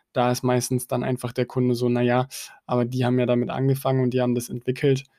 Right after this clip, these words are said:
und dann kaufe ich ja eher bei dem. Was ist denn mein Vorteil, wenn ich bei dir kaufe?“ Und hier ist halt der Preis meistens dann schon, ja, schon ein, ein großer Punkt, sag ich einfach mal. Also, um hier vielleicht mal auch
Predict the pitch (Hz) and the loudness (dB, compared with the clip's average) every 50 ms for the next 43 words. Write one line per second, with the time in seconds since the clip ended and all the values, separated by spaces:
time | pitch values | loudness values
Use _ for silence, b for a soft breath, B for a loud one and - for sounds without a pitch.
0 | _ _ _ _ - - 120 117 120 117 117 - 131 127 - - 131 - 123 135 | _ _ _ _ -12 -8 -6 -4 -4 -4 -2 0 0 0 0 0 -4 -2 -2 -2
1 | 135 127 127 120 - - 120 117 117 123 127 131 127 127 131 139 - 131 127 117 | 0 0 0 0 2 0 0 0 2 4 4 6 6 6 4 0 -2 -2 -4 -2
2 | - 127 120 - - 120 123 123 120 120 - - 139 135 131 - - 131 123 123 | 0 -2 -2 0 0 2 2 4 2 0 0 2 2 2 2 2 2 0 2 2
3 | 123 123 120 - - 123 120 117 127 127 127 - - 123 127 127 - - - _ | 0 0 -2 -2 -4 -6 -4 0 0 0 0 0 0 0 0 0 0 -4 -16 _
4 | _ _ _ _ - 127 123 - - 143 135 123 - - 131 123 120 - - - | _ _ _ _ -6 -4 -4 -2 2 4 4 4 4 4 4 4 2 2 -2 -2
5 | - 127 120 - - - 123 123 120 - - 127 127 127 123 - - 127 120 - | 0 0 0 0 0 0 2 2 2 2 2 2 4 2 2 2 0 -2 -2 -2
6 | - 127 123 123 - - 127 123 120 120 117 b b b b b b b b b | -2 0 0 0 0 0 0 0 2 0 -2 b b b b b b b b b
7 | b b b b b b b b b _ _ _ _ _ _ _ _ - 139 131 | b b b b b b b b b _ _ _ _ _ _ _ _ 2 4 6
8 | 123 123 127 127 B B B B - - - - - 139 139 135 135 131 - 170 | 6 8 6 4 B B B B -12 -10 -2 2 4 6 6 6 6 4 2 2
9 | 165 143 135 135 135 - 160 147 139 135 135 - 147 151 147 - 147 135 135 - | 2 4 6 6 6 4 4 2 2 2 2 4 4 6 6 6 4 4 4 4
10 | 139 135 135 131 - 127 123 123 120 120 - - 123 113 - 120 - - 120 120 | 4 4 4 4 2 2 0 0 -2 -4 -4 -6 -4 -4 -4 -4 -2 -2 0 0
11 | - 139 127 123 131 123 123 B B B B B B - 139 139 131 131 143 135 | 2 2 4 4 2 2 0 B B B B B B -2 0 2 4 4 2 2
12 | 139 139 135 135 131 135 131 127 127 - 135 127 - | 4 4 6 6 4 4 4 2 4 2 2 0 -2